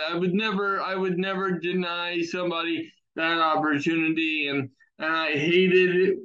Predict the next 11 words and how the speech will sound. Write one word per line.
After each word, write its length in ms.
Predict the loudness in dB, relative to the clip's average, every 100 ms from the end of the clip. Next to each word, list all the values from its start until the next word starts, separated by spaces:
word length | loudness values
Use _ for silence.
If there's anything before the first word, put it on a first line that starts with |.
| -4
when, 560 | -2 0 0 0 -2 -6 _ _ -6
when 260 | -2 -2
she 180 | -2 -2
had 300 | -2 -2 -4
to 360 | -2 0 0 -4 -6 -4
go 240 | -2 -2
out 260 | -2 -2 -2
like 320 | -4 -4 -4
that 260 | -4 -4 -4
and, 160 | -6 -8 -8
and 320 | -6 -4 -4